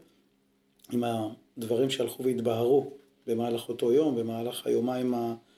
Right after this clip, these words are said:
אה, שלאחר מכן, שבאמת, אה,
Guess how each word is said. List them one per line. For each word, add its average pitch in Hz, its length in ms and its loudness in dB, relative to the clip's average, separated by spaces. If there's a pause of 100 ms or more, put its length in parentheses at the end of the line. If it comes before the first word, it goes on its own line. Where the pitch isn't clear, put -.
(320)
אה, 110 280 0
שלאחר 120 520 0
מכן, 165 400 0 (480)
שבאמת, 120 1000 -2
אה, 120 360 2